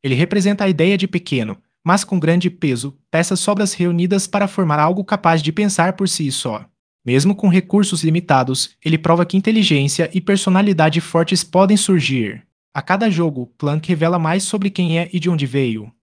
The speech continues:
Não é apenas uma peça perdida, ele cresce, aprende e se transforma. Essa origem mostra a importância de confiar no que parece simples, porque a simplicidade pode esconder grande poder. Ao partilhar lembranças do passado,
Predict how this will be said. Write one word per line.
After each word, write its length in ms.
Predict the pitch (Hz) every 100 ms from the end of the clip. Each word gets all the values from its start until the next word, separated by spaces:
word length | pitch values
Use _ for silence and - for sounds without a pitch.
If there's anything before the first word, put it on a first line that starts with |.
| _
Não 180 | 143 185
é 40 |
apenas 340 | 214 202 190 180
uma 160 | 190
peça 320 | 190 190 185 196
perdida, 580 | 196 170 160 165 170 -
ele 180 | 170 175
cresce, 480 | 175 170 165 - 156
aprende 400 | 185 180 170 139
e 60 | 135
se 160 | -
transforma. 720 | 196 208 208 - 123 107 101 - _ _ -
Essa 200 | 185 240
origem 280 | 190 190 190
mostra 420 | 147 156 180 214
a 40 |
importância 580 | 202 190 156 160 180 185
de 100 | 170
confiar 460 | 175 143 - 139 165
no 100 | 160
que 100 | 175
parece 440 | - 170 160 175
simples, 640 | - 165 156 - - - -
porque 220 | 165 156
a 80 | 156
simplicidade 760 | 156 185 214 226 165 156 156
pode 280 | 180 196 196
esconder 400 | 190 190 175 185
grande 340 | 151 143 151
poder. 540 | 165 175 151 120 104 110 _ _ -
Ao 100 | 139
partilhar 480 | 185 190 208 180 160
lembranças 500 | 160 139 160 185 160
do 120 | 160
passado, 640 | 170 190 - 139 117 131